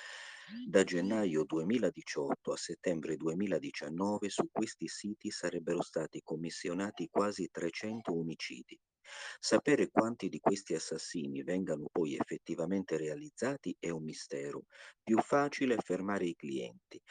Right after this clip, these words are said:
Da qui è nata la collaborazione tra il nostro giornale, appunto Il Fatto Quotidiano, e il settimanale tedesco, dall'esigenza di fermare Tommaso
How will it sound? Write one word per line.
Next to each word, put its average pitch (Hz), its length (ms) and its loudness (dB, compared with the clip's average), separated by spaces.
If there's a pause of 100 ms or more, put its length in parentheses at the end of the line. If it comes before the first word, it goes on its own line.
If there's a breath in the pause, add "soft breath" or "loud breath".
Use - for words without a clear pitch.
(160 loud breath)
Da 110 180 8
qui 131 200 6
è 101 40 6
nata 90 300 2
la - 120 -4
collaborazione 101 960 2
tra - 160 -2
il 80 80 2
nostro 80 380 0
giornale, 95 640 -2
appunto - 480 -2
Il - 80 -4
Fatto - 420 -2
Quotidiano, 82 800 -4 (1300)
e 208 100 8
il 101 120 8
settimanale 82 720 0
tedesco, - 600 -6 (500 loud breath)
dall'esigenza 82 760 2
di - 140 -8
fermare 80 460 -4
Tommaso 87 560 -2